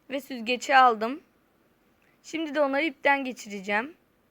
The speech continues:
Şu acı suya bakar mısınız, içindeki bu acı su? Şimdi ipten geçiriyorum.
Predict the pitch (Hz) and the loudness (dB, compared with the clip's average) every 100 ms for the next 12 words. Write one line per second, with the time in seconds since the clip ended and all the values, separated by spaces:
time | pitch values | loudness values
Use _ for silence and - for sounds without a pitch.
0 | _ _ _ _ _ _ _ _ - 285 | _ _ _ _ _ _ _ _ -2 2
1 | 269 262 - 302 262 254 311 311 302 269 | 2 2 -2 2 2 2 2 -2 -2 -6
2 | 247 226 - 247 233 - 240 254 233 208 | -8 -10 -10 -10 -10 -8 -2 0 0 -6
3 | - - 247 330 _ _ _ _ _ _ | -12 -6 -4 -4 _ _ _ _ _ _
4 | _ _ _ - 311 330 339 - 294 285 | _ _ _ -8 -2 0 0 0 0 2
5 | 254 - 208 220 208 226 330 | -2 -10 -6 -2 -2 -4 -8